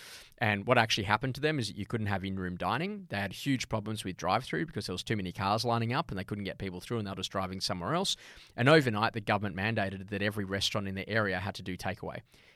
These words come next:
And so all of a sudden, they had fifty competitors in each marketplace that they operated in overnight. And so all of a sudden they thought, "Well, how do we actually go to get this right?" And so what Macca's did is that they drove this strategy to move to one hundred percent digital ordering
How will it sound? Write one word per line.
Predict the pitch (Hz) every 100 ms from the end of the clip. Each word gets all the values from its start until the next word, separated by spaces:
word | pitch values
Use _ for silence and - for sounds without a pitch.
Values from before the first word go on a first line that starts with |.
| -
And | 113
so | 123
all | 143
of | 113
a |
sudden, | 110 123 104 101
they | 113
had | 147 117 -
fifty | 143 135 135
competitors | 117 107 107 95 82 85 -
in | 120 110
each | 120 127
marketplace | 110 104 117 - - 85 -
that |
they | 101 95
operated | 98 120 98 92
in | 80 87 -
overnight. | 113 104 90 87 58 _ - - - _ -
And | 120
so | - 120 117
all | 147
of | 131
a |
sudden | 110 143 165 110
they | 101
thought, | 104 120
"Well, | 104
how | 117
do | 135
we | 127
actually | 107 - 110
go | 101
to |
get | 98 -
this | 92 -
right?" | 135 113 87
And | 95
so | 123 113
what | 131 170
Macca's | 107 113 135 113
did | 98
is | 92
that | 104
they | 98
drove | 95 123 156
this | 127 104
strategy | - 104 101 98 98 90
to | - 95 92 - - - -
move | 123 117
to | 107
one | 120 135
hundred | 139
percent | 117 - 104
digital | 95 101 101 90
ordering | 98 151 226 269